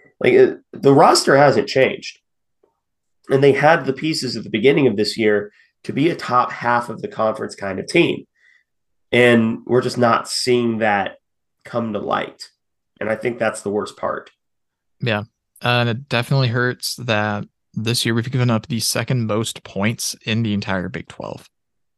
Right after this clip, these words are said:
Speaker 2: uh, this year. Uh, uh, the only other school, uh, that comes close is Iowa State. Granted, we have played,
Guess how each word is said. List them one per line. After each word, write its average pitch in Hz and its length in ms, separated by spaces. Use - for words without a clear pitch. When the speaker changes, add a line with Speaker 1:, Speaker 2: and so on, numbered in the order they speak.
Speaker 2:
uh, - 300
this 127 320
year. - 240
Uh, 104 340
uh, 113 240
the 127 200
only 131 320
other 117 180
school, 107 560
uh, 98 120
that 101 100
comes 107 200
close 104 300
is - 80
Iowa 95 200
State. 123 480
Granted, 170 560
we 139 180
have 120 400
played, 107 540